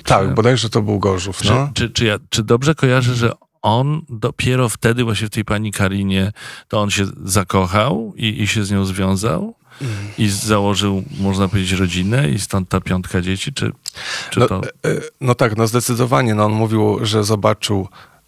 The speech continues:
Speaker 1: ją, młodą, szesnastoletnią. Ona była wówczas aspirującą modelką i stwierdził, że on będzie musiał kupić tę agencję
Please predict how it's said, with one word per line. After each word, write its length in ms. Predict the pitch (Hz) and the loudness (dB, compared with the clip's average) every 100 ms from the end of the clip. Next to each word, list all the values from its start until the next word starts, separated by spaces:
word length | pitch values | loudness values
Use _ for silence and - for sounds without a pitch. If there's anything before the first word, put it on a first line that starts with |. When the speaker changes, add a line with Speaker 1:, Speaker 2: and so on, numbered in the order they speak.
| - | 0
Speaker 1:
ją, 400 | 107 101 104 113 | 4 4 2 -2
młodą, 600 | 101 104 101 92 101 107 117 | 0 4 4 4 2 0 -4
szesnastoletnią. 1080 | - 110 98 104 - 98 95 - 95 98 110 | -6 -2 0 0 0 2 2 0 0 0 0
Ona 240 | 101 101 | 0 0
była 200 | 98 104 | 2 0
wówczas 380 | 104 101 - - | 0 -2 -2 -2
aspirującą 640 | - - 104 104 107 - | -4 -2 0 0 0 -2
modelką 640 | 101 101 104 104 - 98 120 - - - - - | 0 2 2 2 2 0 0 -4 -6 -6 -10 -8
i 60 | 110 | -4
stwierdził, 440 | - - 110 110 | 0 2 2 2
że 100 | 110 | 0
on 140 | 110 107 | 0 0
będzie 240 | 110 107 | 0 0
musiał 280 | 107 107 107 | 0 0 0
kupić 360 | - 110 - - | 0 -2 -4 0
tę 140 | - | 0
agencję 600 | 98 107 110 - 104 98 | 2 2 0 2 2 2